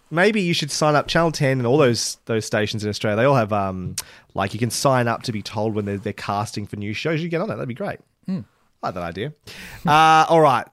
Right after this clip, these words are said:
Speaker 1: There is one other thing we need to talk about that's happened recently. Before, I suppose this is a, what we've been watching. The Oscars
Speaker 2: Hmm.
Speaker 1: happened over the weekend. Pretty bland affair. Nothing particularly memorable happened. They're like, "Oh, wait, there was that one thing."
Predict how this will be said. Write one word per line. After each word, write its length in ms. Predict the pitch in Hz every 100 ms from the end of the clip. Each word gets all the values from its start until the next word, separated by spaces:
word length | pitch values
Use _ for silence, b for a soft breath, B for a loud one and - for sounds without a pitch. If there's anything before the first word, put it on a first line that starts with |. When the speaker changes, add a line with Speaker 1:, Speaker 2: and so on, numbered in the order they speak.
| _
Speaker 1:
There 120 | 190
is 160 | 240 170
one 240 | 156 175
other 120 | 165 160
thing 160 | 151
we 80 | 135
need 60 | 127
to 60 |
talk 200 | - 123
about 200 | 113 113
that's 120 | 107
happened 240 | - 110 107
recently. 300 | 104 117 127
Before, 420 | 147 - 175 151
I 40 |
suppose 260 | 156 269 214
this 120 | 147
is 120 | 147
a, 60 | 127
what 200 | 117 127
we've 100 | 113
been 160 | 110 101
watching. 420 | 95 - 117 160 - b b b b _
The 100 | 151
Oscars 840 | 214 247 - 208 139 90 - - - _ _ _ _ _ _ _
Speaker 2:
Hmm. 80 | 170
Speaker 1:
happened 600 | 139 107 104 90 - - -
over 260 | 180 185
the 100 | 170
weekend. 680 | 135 123 - 101 73 - - _ _ _ _ _ -
Pretty 180 | -
bland 340 | 170 147 147 143
affair. 440 | - 135 156 190 -
Nothing 220 | 175 156
particularly 400 | - - 151 131
memorable 380 | 123 127 127 117
happened. 340 | 120 123 139
They're 80 | 123
like, 140 | 120 120
"Oh, 140 | 208
wait, 160 | 214 208
there 80 | 196
was 120 | 190
that 120 | 170
one 380 | 131 123 151 165
thing." 380 | 160 110 80 123